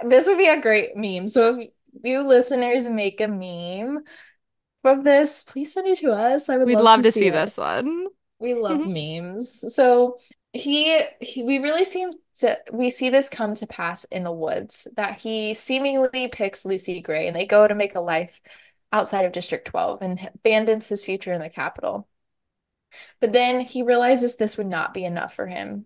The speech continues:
Speaker 1: He really truly becomes a loner and not a lover because his, his
Speaker 2: Mm.
Speaker 1: life is more about himself,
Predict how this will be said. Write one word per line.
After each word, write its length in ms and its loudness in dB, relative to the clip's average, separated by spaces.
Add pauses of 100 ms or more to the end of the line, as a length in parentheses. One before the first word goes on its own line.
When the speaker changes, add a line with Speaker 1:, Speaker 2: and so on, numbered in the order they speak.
(200)
Speaker 1:
He 680 -6
really 380 2
truly 440 0
becomes 580 -6
a 80 -2
loner 500 -6
and 260 -6
not 220 -6
a 60 -6
lover 600 -6
because 520 -8
his, 360 -6 (600)
his 200 -2
Speaker 2:
Mm. 60 -6
Speaker 1:
life 320 0
is 140 -8
more 360 -4
about 720 -4
himself, 640 -4